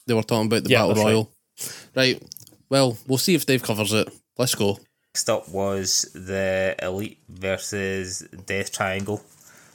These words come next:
Speaker 3: Well, the fucking nonsense in the Punk references. Loved it.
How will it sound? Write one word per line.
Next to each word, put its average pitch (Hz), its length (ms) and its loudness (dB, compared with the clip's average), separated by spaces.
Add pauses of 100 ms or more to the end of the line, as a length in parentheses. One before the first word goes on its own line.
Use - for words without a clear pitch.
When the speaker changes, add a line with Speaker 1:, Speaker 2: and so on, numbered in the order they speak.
(200)
Speaker 3:
Well, 101 320 2
the 95 360 0 (440)
fucking 92 760 -4
nonsense 98 720 -2
in 92 200 -6
the 95 80 -4
Punk 101 240 -2
references. 98 800 -4 (580)
Loved 101 340 0
it. 104 200 0